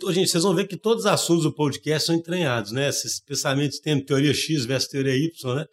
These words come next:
Vai lá na teoria Y, X versus Y, você acreditar no ser humano ou não, né? Você quase que acreditar que aquele cara é simplesmente alguém que atende um telefone e no máximo que ele faz é transferir, ou acreditar que aquela pessoa, no,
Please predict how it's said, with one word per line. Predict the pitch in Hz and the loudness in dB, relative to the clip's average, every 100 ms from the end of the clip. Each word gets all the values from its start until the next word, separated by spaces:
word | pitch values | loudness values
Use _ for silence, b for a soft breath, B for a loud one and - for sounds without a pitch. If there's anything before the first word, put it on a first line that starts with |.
| _ _ _ _ - | _ _ _ _ 0
Vai | 143 | 2
lá | 170 | 4
na | 214 208 | 2 2
teoria | 208 185 165 | 4 4 6
Y, | 175 - 190 175 _ _ _ - | 4 2 0 -2 _ _ _ -10
X | - 180 208 151 | -2 2 2 4
versus | 180 - 131 | 4 4 4
Y, | 156 165 | 2 2
você | 175 - 180 | 0 0 0
acreditar | 165 175 156 - 160 | 2 2 2 0 2
no | 170 | 2
ser | - 165 | 2 2
humano | 151 139 175 | 4 4 2
ou | 196 | 0
não, | 143 123 | 2 2
né? | 113 151 _ _ _ _ _ - | 2 -2 _ _ _ _ _ -6
Você | 131 - 165 | -2 0 0
quase | 175 185 - | 0 0 0
que | |
acreditar | 180 190 156 131 143 135 | -2 0 -2 0 -2 0
que | |
aquele | 139 143 139 | 0 0 -4
cara | - 127 | -4 -4
é | 120 | -4
simplesmente | 175 165 131 139 139 | -6 -8 -4 -2 -4
alguém | 131 120 135 | -6 -4 -4
que | 131 | -4
atende | - 135 123 | -2 -2 -2
um | 117 | -4
telefone | 135 120 - 127 127 | -4 -6 -4 -4 -2
e | 131 | 0
no | |
máximo | 123 151 - - | 0 0 -2 -8
que | 143 | -8
ele | 110 | -8
faz | - 127 113 | -2 -2 0
é | 120 104 _ _ _ _ | -2 -4 _ _ _ _
transferir, | - 135 131 147 127 165 - _ _ _ _ - | 0 0 2 0 0 0 -4 _ _ _ _ -2
ou | 160 | 0
acreditar | 165 196 185 180 165 | 0 0 0 0 0
que | 175 | 0
aquela | 175 175 170 | -2 -2 -2
pessoa, | 170 139 - 139 170 170 _ _ _ _ - | -2 -4 0 -2 -2 -8 _ _ _ _ -6
no, | 143 | -4